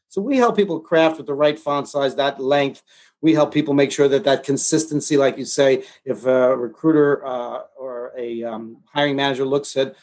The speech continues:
a resume in LinkedIn and sees they're consistent, they get a sense of matching a consistent message,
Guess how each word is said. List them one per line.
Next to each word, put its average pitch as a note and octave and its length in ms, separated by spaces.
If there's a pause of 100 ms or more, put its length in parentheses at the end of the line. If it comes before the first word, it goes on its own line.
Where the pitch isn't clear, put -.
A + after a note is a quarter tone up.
(240)
a C3 60
resume C#3 460
in C3+ 100
LinkedIn C#3 360
and C3 120
sees D#3+ 300
they're C#3+ 80
consistent, D3 720 (240)
they C3 100
get C3 200
a B2+ 120
sense D3+ 340
of B2+ 100
matching C#3+ 400
a A#2 80
consistent C#3 500
message, C3+ 360